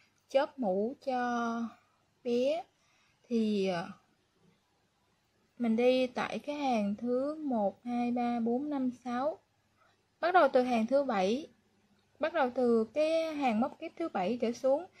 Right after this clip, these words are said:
thì mình đi mỗi mũi một chân móc.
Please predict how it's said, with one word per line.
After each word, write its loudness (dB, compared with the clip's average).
thì 0
mình 4
đi 6
mỗi 4
mũi 2
một -2
chân 0
móc. -4